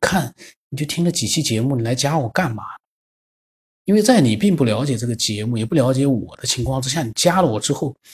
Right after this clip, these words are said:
嗯，可能反而会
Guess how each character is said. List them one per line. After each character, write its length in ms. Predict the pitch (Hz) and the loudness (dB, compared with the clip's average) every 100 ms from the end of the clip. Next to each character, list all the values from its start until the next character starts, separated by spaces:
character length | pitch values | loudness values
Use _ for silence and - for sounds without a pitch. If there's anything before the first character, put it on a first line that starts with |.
| - - - | -20 -20 -12
嗯， 380 | 117 107 101 110 - _ _ _ _ _ _ _ _ _ _ - | -4 -2 -4 -8 -18 _ _ _ _ _ _ _ _ _ _ -4
可 160 | - 107 | 0 0
能 300 | 104 120 - _ _ _ _ _ _ _ _ _ _ - | -2 -4 -6 _ _ _ _ _ _ _ _ _ _ -4
反 220 | - 101 | 2 4
而 320 | 113 143 - _ _ _ _ | 2 0 -4 _ _ _ _
会 300 | - 139 113 | -2 0 0